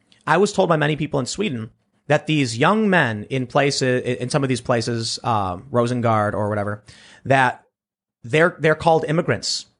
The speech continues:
by people in Sweden, even though they were born in the country. If they go and visit their relatives in Somalia, they're called Swedes because they have accents and they're not from Somalia. So here they are, people who struggle to find work, who can't find work, and are, and are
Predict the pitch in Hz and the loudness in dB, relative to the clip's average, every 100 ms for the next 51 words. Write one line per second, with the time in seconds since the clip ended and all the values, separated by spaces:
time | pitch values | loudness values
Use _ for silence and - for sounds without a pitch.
0 | _ - 120 165 156 135 123 - 170 120 | _ -2 -2 -2 -2 -2 -4 -2 -2 -2
1 | 120 135 123 117 120 123 120 113 156 - | -2 -2 0 0 0 -2 -2 -6 -6 -8
2 | 92 _ _ _ _ _ _ - 151 160 | -16 _ _ _ _ _ _ -4 0 2
3 | 160 165 190 170 165 147 139 151 170 147 | 4 4 4 2 2 2 4 2 2 0
4 | 123 120 127 143 190 139 120 127 147 123 | -2 -6 0 2 2 2 0 -2 -2 -2
5 | - 240 95 - - _ _ _ _ - | -2 -4 -4 -6 -6 _ _ _ _ -4
6 | 143 151 160 160 202 - 120 - 131 143 | -2 2 2 2 0 0 -4 -2 -2 0
7 | - 147 - 165 208 117 85 _ _ _ | 0 -2 0 0 0 -2 -10 _ _ _
8 | _ - 170 151 208 254 214 185 165 - | _ -2 0 2 2 4 4 4 4 2
9 | 196 139 131 123 151 160 196 180 180 135 | -2 -2 -4 -2 0 2 0 0 0 0
10 | 120 - 127 147 - - 123 110 101 127 | 0 -2 -6 -4 -2 -2 -2 -2 -4 -4
11 | - 131 120 - 135 123 107 | -4 -2 -2 -2 -2 -2 -2